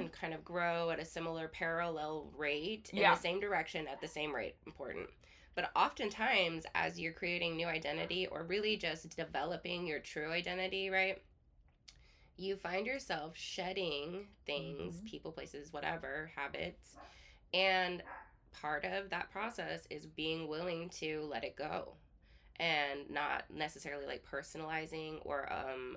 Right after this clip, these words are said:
Speaker 1: you know, reinvigorating, like, abandonment or
Speaker 2: Mm,
Speaker 1: betrayal
Speaker 2: yeah.
Speaker 1: or, you know, making it personal, personalizing it about you. Like, yes, we're letting this go, but it's not necessarily a bad thing because a lot of things are just seasonal. And, like,
Speaker 2: Mm-hmm.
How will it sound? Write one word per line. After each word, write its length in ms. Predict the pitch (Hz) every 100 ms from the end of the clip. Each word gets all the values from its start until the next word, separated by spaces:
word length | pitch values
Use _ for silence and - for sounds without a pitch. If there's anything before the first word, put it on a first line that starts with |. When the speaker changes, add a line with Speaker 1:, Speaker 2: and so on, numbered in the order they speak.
| -
Speaker 1:
you 140 | - 147
know, 140 | 135 127 147 151 147 143 147 -
reinvigorating, 800 | 147 143 143 - 151 147 143 143
like, 140 | 135 139
abandonment 720 | 143 147 156 202 202 202 196
or 80 | 190
Speaker 2:
Mm, 40 |
Speaker 1:
betrayal 500 | 175 165 160 151 151
Speaker 2:
yeah. 200 | 185 160
Speaker 1:
or, 60 | 165 - - - -
you 60 | 156
know, 80 |
making 300 | 156 180 180
it 140 | 175 -
personal, 500 | - 185 - 127 117
personalizing 680 | 156 147 147 139 139 147 143
it 80 |
about 380 | 143 - 143 135
you. 220 | 147 165 127
Like, 180 | 120 117
yes, 320 | 147 156 -
we're 160 | 147
letting 300 | 143 135 151
this 180 | 160 165
go, 380 | - 131 147 202 - - - -
but 100 | 170
it's 220 | 165 -
not 320 | 185 151 156
necessarily 640 | 165 160 160 - 147 143 131
a 60 | 127
bad 340 | 139 147 175
thing 200 | 139 135
because 260 | 135 165 151
a 80 |
lot 360 | 143 139 143 202
of 100 | 220
things 240 | 151 131
are 80 | 131
just 400 | 135 147 - -
seasonal. 680 | - - 170 202 143 87 - -
And, 120 | 156
like, 160 | 143 143
Speaker 2:
Mm-hmm. 140 | 165